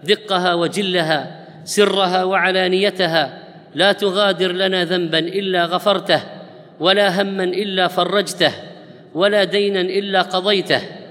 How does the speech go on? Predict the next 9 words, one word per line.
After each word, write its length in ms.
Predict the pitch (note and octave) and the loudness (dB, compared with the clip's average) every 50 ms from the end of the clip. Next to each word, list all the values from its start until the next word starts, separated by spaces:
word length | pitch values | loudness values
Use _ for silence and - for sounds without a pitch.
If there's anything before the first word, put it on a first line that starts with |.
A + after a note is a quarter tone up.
| - - - - - - - | -20 -20 -20 -20 -10 -4 -2
اشف 260 | G3+ - - - G#3 | 0 0 0 0 -2
مرضانا 800 | G3+ G3 G3 F3+ E3+ D#3 F#3 G3 G3 F#3+ F#3 F3 E3+ D3+ B2+ A#2+ - - - - - - - - - - | -2 0 0 -2 -2 -2 0 2 4 4 4 4 4 2 0 0 -4 -14 -18 -20 -20 -20 -20 -20 -8 0
وارحم 420 | D#3 F#3+ G3+ G3 - - G#3 F#3+ | 0 0 0 0 -2 -2 -2 -2
موتانا 1000 | F#3 F#3 F#3+ F#3+ F#3 F#3 F#3 F#3 G3 G3 G3+ G3+ G3 F#3+ F#3 E3+ D3+ C3+ C3 - - - - - - - - - | -2 -2 0 0 0 0 0 0 2 2 4 4 2 4 2 2 2 0 -2 -8 -14 -18 -18 -20 -20 -18 -10 -4
واهد 500 | D3 F3+ G#3 F#3+ F#3 E3 F3 F#3+ F#3 E3+ | 2 2 2 2 2 -4 -2 -2 -2 0
ضالنا 800 | F3+ F#3+ F#3+ F#3+ F#3 F#3 F#3+ F#3+ G3+ G3+ G#3 G3+ F#3+ E3+ D3 - - - - - - - - - - - | 0 2 2 2 2 2 2 2 2 4 6 6 4 4 0 -2 -10 -14 -16 -18 -20 -20 -20 -20 -14 -4
يا 280 | D3+ E3+ F#3+ G#3 G3 - | 0 4 4 4 4 2
أرحم 340 | G#3 F3+ - - G3+ G3 G3 | 0 -2 0 -2 -2 -2 0
الراحمين. 1000 | F#3+ F#3+ G3 F#3+ F3+ - F#3+ F#3+ F#3+ G3+ G#3+ G3+ E3+ C#3 B2+ - - - - - | -2 0 2 0 0 2 0 0 2 4 4 4 4 2 0 -6 -10 -14 -14 -16